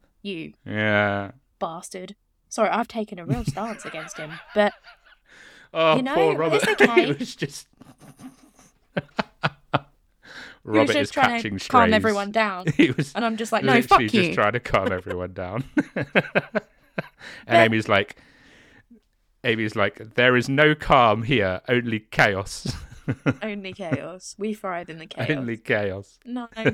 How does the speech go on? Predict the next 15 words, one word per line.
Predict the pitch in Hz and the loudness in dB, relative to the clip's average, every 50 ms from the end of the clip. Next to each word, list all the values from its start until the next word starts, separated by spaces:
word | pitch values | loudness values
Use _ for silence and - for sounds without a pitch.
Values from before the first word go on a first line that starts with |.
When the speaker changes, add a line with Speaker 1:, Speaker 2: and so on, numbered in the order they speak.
| 220 - - - | -2 -4 -6 -4
Speaker 1:
just | - 427 - - | -4 -6 -6 -6
give | 480 453 - | -8 -10 -8
it | - 339 | -6 -6
a | 339 | -8
Speaker 2:
<laughs> | - - 403 | -8 -8 -10
Speaker 1:
few | 370 359 330 | -12 -10 -10
weeks, | 285 302 349 330 233 - _ - - - - | -10 -10 -10 -10 -12 -14 _ -20 -18 -14 -12
you | 208 | -12
know, | 190 180 175 185 196 220 | -10 -10 -10 -10 -10 -10
just | 220 294 285 - - | -10 -12 -14 -14 -12
let | 294 294 - - - | -14 -14 -14 -14 -14
people | 294 277 254 - 262 247 | -16 -14 -12 -8 -6 -6
believe | - - 233 220 208 - 226 226 214 196 233 214 | -4 -4 -4 -4 -2 -2 -2 -2 -2 -4 -4 -4
in | 185 180 180 175 180 190 - _ _ _ _ _ _ _ _ | -4 -8 -10 -10 -14 -16 -18 _ _ _ _ _ _ _ _
something | - - 208 196 190 - 180 180 180 180 180 180 214 | -10 -8 -8 -8 -8 -8 -10 -10 -10 -10 -14 -18 -20